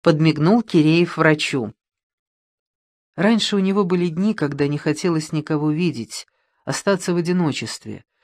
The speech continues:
но приходилось с кем-то встречаться, разговаривать, сейчас же происходило другое. То удовольствие от каждого мгновения жизни перенеслось не только на вещи, предметы,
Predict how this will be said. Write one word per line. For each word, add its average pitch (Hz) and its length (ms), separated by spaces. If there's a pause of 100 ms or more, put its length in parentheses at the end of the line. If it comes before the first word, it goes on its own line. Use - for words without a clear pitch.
(200)
но 196 120
приходилось 220 680
с - 20
кем-то 135 340
встречаться, 196 800
разговаривать, 185 960 (520)
сейчас 233 680
же 247 200
происходило 165 880
другое. 156 760 (920)
То 220 140
удовольствие 220 760
от 151 100
каждого 170 480
мгновения 160 720
жизни 151 720 (380)
перенеслось 190 760
не 190 120
только 208 400
на 202 200
вещи, - 640 (120)
предметы, 170 800